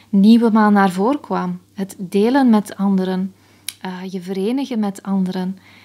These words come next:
Dus in dat stukje vallen, ehm, de dingen voor mij ook op zijn plek.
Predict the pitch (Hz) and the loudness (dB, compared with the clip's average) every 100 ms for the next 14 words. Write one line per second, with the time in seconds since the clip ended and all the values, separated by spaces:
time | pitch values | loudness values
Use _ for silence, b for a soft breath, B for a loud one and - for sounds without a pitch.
0 | b b - 202 196 - _ _ - 311 | b b -4 -4 -4 -10 _ _ -16 -4
1 | 202 190 190 226 - 302 294 269 233 233 | -2 0 -2 -4 -4 -4 -4 -8 -6 -6
2 | 233 233 226 233 233 B B B B - | -2 -2 -2 -4 -8 B B B B -6
3 | 208 202 202 202 196 202 208 196 220 214 | 0 2 2 2 0 -2 -2 2 4 2
4 | 220 202 202 202 233 262 302 - - 185 | 2 0 0 -2 -4 -4 -8 -8 -6 -6
5 | - 175 | -6 -10